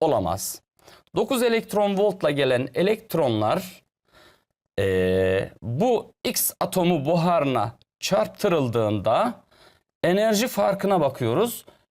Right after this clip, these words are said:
Birincisinde diyelim ki N eşit dörde kadar, yani uç-,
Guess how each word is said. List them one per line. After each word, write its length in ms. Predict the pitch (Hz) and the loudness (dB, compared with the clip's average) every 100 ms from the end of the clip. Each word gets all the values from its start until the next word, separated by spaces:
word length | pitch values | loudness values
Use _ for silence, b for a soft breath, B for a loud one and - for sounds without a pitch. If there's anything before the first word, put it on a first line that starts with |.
| - | -6
Birincisinde 880 | 175 262 254 214 - 160 135 220 294 - | -2 2 2 2 0 0 2 0 -2 -2
diyelim 300 | 220 175 185 | 0 0 0
ki 180 | 214 - 214 | -2 0 0
N 80 | 220 | 2
eşit 300 | - 247 247 _ | 0 -2 -4 _
dörde 360 | 156 202 202 226 | 0 2 2 0
kadar, 320 | 180 123 95 101 | 0 0 0 0
yani 240 | 147 185 | 0 0
uç-, 380 | 185 190 190 - | -2 -6 -8 -10